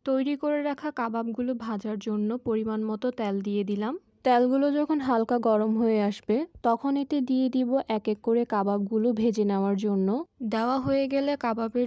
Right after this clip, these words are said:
দুই পাশ লাল লাল করে ভেজে নিব পাঁচ মিনিটের মতো। এক পাশ কিন্তু লাল করে ভেজে নেওয়া হয়ে গিয়েছে। এবার এটাকে উল্টে অপর পাশটাও ভেজে নিব ভালো করে। ধ্যান রাখবেন চুলার আঁচটা যেন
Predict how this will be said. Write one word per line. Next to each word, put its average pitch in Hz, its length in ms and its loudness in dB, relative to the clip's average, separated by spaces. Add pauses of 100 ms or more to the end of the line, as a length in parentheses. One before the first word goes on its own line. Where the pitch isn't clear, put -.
দুই 220 140 0 (120)
পাশ 247 140 -2 (140)
লাল 214 240 0
লাল 214 140 0 (100)
করে 226 160 0 (120)
ভেজে 214 300 -2
নিব 214 100 -4 (160)
পাঁচ 220 140 -2 (140)
মিনিটের 214 460 0
মতো। 196 220 -4 (420)
এক 247 240 -2
পাশ 294 140 0 (120)
কিন্তু 294 260 -2 (120)
লাল 226 160 0 (100)
করে 233 240 4
ভেজে 220 300 2
নেওয়া 220 220 2
হয়ে 214 240 2
গিয়েছে। 208 360 0 (480)
এবার 254 340 4
এটাকে 302 300 0 (160)
উল্টে 240 320 2 (300)
অপর 233 280 0
পাশটাও 233 380 0 (120)
ভেজে 220 300 2
নিব 220 120 2 (180)
ভালো 208 180 2 (100)
করে। 214 180 4 (300)
ধ্যান 247 220 2 (120)
রাখবেন 285 320 2 (120)
চুলার 233 260 4 (140)
আঁচটা 226 260 -2 (100)
যেন 226 120 4